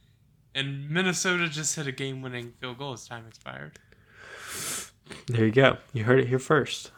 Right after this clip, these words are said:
Speaker 2: Again. They probably didn't hear it here first. Um,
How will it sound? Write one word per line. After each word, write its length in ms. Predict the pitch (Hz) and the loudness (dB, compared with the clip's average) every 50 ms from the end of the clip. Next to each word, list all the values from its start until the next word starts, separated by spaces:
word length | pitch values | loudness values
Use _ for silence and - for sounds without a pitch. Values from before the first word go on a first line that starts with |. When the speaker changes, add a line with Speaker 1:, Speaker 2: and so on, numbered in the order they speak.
| - _ - | -18 _ 0
Speaker 2:
Again. 320 | 123 110 127 131 120 - - - _ _ _ _ _ _ _ _ _ _ _ _ _ _ _ _ _ _ _ _ _ _ _ _ _ _ _ _ _ _ _ _ _ _ _ _ _ _ _ _ | 6 8 8 6 6 4 -2 -14 _ _ _ _ _ _ _ _ _ _ _ _ _ _ _ _ _ _ _ _ _ _ _ _ _ _ _ _ _ _ _ _ _ _ _ _ _ _ _ _
They 80 | - 113 | -4 2
probably 260 | - 127 117 107 107 | 4 4 4 4 2
didn't 180 | 104 139 170 131 110 | 0 -2 -6 -6 -6
hear 100 | - - | -4 -4
it 100 | - 135 | -4 -4
here 140 | 120 120 - | -6 -6 -6
first. 480 | - - - - - - - - - - - - - - - - - _ - | -6 -8 -10 -8 -8 -10 -12 -12 -14 -20 -20 -20 -20 -18 -20 -20 -2 _ 10
Um, 520 | 135 135 131 123 123 123 120 117 120 - | 12 12 12 12 10 8 6 4 0 -4